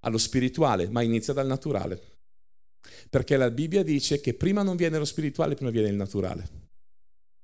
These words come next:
Prima viene l'uomo, poi viene il ministro. Prima viene la persona, poi viene il credente.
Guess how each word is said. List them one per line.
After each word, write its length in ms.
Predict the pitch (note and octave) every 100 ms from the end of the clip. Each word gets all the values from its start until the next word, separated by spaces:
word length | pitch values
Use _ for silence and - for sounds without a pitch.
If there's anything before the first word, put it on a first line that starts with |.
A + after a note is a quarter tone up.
| - - -
Prima 220 | - E3 D#3+
viene 240 | D#3+ D#3
l'uomo, 300 | D#3 D#3 D3+
poi 140 | D3
viene 160 | B2+ B2
il 80 | A#2
ministro. 540 | A#2 G2 F#2 - G2 - - - - -
Prima 240 | D#3 F3+
viene 320 | E3 F3 E3 C#3+
la 140 | C3
persona, 500 | - A2+ - D#3+ E3
poi 140 | D3+
viene 140 | B2+ A#2
il 100 | G2+
credente. 580 | A2+ G#2+ F#2 F2 -